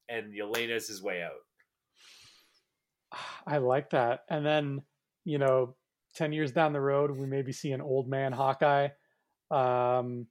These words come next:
Speaker 2: and I think, wasn't his family in witness protection at some point
Speaker 1: Yeah.
Speaker 2: already? Yeah,
Speaker 1: Yeah.
Speaker 2: so
Speaker 1: Or, like, shield witness protection.
Speaker 2: Yeah.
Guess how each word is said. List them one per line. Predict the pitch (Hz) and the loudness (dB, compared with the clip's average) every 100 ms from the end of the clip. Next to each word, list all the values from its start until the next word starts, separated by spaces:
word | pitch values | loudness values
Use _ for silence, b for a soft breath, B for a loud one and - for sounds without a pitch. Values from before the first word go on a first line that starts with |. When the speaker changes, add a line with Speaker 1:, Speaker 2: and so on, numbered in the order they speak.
| _ _ _ _ _ | _ _ _ _ _
Speaker 2:
and | 165 160 | 2 4
I | 170 | 4
think, | 247 240 | 4 2
wasn't | 156 196 233 247 | 8 10 10 8
his | 247 | 6
family | - 202 190 190 180 | 6 8 8 6 4
in | 151 | 4
witness | 143 170 156 | 2 0 -2
protection | - 147 151 160 214 208 - | -4 0 0 2 0 0 -2
at | 185 180 | -2 0
some | - 196 | 4 4
point | 190 190 196 - | 6 2 2 2
Speaker 1:
Yeah. | 120 | 2
Speaker 2:
already? | 127 143 190 _ _ | 4 0 -2 _ _
Yeah, | 170 151 117 | 2 2 2
Speaker 1:
Yeah. | |
Speaker 2:
so | - - 175 165 | -2 6 10 12
Speaker 1:
Or, | 127 123 | 10 8
like, | 120 117 | 2 0
shield | - 117 113 104 | -4 0 0 0
witness | 107 101 92 - | -2 -4 -8 -16
protection. | - - - - 190 | -16 -16 -18 -4 4
Speaker 2:
Yeah. | 180 175 160 139 | 8 10 12 10